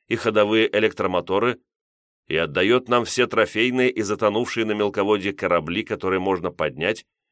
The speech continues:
если они не соответствуют стандартам русского флота,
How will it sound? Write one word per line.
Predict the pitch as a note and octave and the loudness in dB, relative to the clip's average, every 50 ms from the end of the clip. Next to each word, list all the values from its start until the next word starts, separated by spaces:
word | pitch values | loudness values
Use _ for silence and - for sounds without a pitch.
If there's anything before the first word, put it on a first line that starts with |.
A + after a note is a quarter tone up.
| _ | _
если | - - - A#2+ A2 - A2 | -4 -2 0 0 0 0 0
они | A2 A2 A2+ A2+ | 0 2 2 0
не | A2+ A2 | -2 -2
соответствуют | - A2 G#2 F2+ - A2 A2+ - - A2 G#2 - | 0 -2 -2 0 0 -2 -2 -2 -2 -4 -4 -2
стандартам | - G#2+ G2+ G2 F#2+ G#2+ G#2 F#2 A2 G#2 G#2 | 0 -2 0 2 2 0 2 2 0 0 0
русского | G#2 G2 - - G2 F#2 | -2 -4 -4 -2 -2 -2
флота, | E2+ - - E2 D#2+ D#2+ D#2 - A#2+ A#2+ - | -2 -2 -2 -2 0 0 2 2 0 0 -2